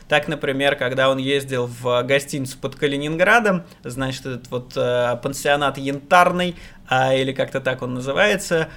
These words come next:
у нас были все кадры с его отдыха, буквально, что он делал чуть ли не по минутам.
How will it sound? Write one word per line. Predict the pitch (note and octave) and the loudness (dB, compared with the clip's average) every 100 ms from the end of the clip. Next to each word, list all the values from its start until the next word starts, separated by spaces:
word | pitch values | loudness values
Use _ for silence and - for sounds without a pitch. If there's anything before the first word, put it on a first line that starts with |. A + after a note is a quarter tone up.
| - | -8
у | D#3 | 0
нас | F3+ E3+ D3 | 4 4 4
были | E3 F3 | 4 4
все | E3+ - F#3+ E3+ | 2 2 4 4
кадры | - E3 D#3 D3 | 8 6 8 4
с | D3 | 2
его | C#3+ C3+ C3+ | 2 4 4
отдыха, | D3+ D#3+ D3 D3+ D3 | 6 4 6 2 2
буквально, | B2+ B2+ B2+ C3 C#3 C#3 | -4 -6 2 6 6 4
что | C#3 - C3 | -4 -2 0
он | B2+ B2 | 0 2
делал | C3+ D3 C#3+ C3+ | 2 4 2 0
чуть | - C#3 D3 | -6 -8 -2
ли | C#3 - - | -2 -4 -4
не | E3 E3+ | 0 2
по | D#3+ | 2
минутам. | D#3+ E3+ F#3+ C#3 - | 0 0 0 -2 -4